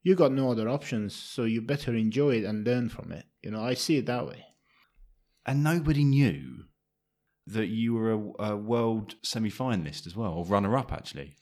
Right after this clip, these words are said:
Speaker 1: Yeah, nobody knew that, and I kept it quiet because as soon as they come to know, they feel like you're arrogant and they wanna break it.
Speaker 2: Yeah. Of course,
Speaker 1: So
Speaker 2: this is
Speaker 1: they
Speaker 2: the amateur. The
Speaker 1: Yeah,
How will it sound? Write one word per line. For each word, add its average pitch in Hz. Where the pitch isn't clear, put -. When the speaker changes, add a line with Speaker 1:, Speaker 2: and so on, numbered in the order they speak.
Speaker 1:
Yeah, 117
nobody 147
knew 143
that, 113
and 131
I 127
kept 147
it -
quiet 127
because 120
as 117
soon 165
as 143
they 139
come 139
to 127
know, 127
they 110
feel 131
like 117
you're 110
arrogant 107
and 110
they 110
wanna 113
break 131
it. -
Speaker 2:
Yeah. 98
Of 104
course, 127
Speaker 1:
So 123
Speaker 2:
this 127
is 120
Speaker 1:
they 113
Speaker 2:
the 110
amateur. 82
The 180
Speaker 1:
Yeah, 135